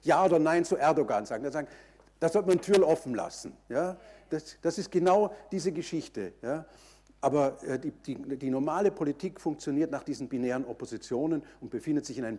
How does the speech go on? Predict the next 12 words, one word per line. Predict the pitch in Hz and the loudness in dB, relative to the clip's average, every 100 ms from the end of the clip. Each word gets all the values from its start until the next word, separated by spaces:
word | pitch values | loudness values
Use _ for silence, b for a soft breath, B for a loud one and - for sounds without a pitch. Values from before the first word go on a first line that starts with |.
| - | -4
prinzipiellen, | - 196 - 120 107 92 90 - b b - | 0 0 -2 -6 -4 -6 -6 -14 b b -10
äh, | 131 117 117 - b b _ - - | -8 -6 -8 -12 b b _ -18 -12
ähm, | 113 107 107 95 - _ _ _ _ _ _ _ - | -8 -6 -8 -10 -18 _ _ _ _ _ _ _ -6
Widerspruch. | 151 131 - - 101 | -2 -2 -4 -8 -8
Und | 120 131 | -4 0
ob | 165 | 0
sozusagen | - 175 196 180 | 2 4 4 4
eine | 156 | 2
Politik | 156 160 143 - 208 - - b b - | 2 2 2 0 -2 -4 -20 b b 2
möglich | 151 240 214 180 | 6 6 6 4
ist, | 139 104 - - | 2 0 -8 -6
ja, | 120 170 | -4 -4